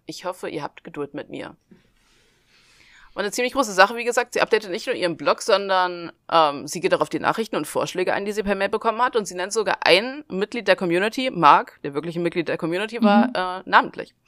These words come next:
Speaker 1: Sie schreibt übrigens auch dazu, dass sie weiterhin natürlich konstant versucht, die Website zu reparieren, ohne Erfolg.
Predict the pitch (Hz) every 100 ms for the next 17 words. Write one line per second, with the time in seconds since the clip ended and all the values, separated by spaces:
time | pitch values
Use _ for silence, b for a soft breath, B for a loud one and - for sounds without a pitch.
0 | B B B B B B B 202 214 240
1 | 262 233 214 220 190 220 208 175 175 202
2 | 180 170 196 180 180 165 165 - 160 170
3 | - 151 151 - 156 - 151 156 151 143
4 | 143 - 143 135 120 113 - -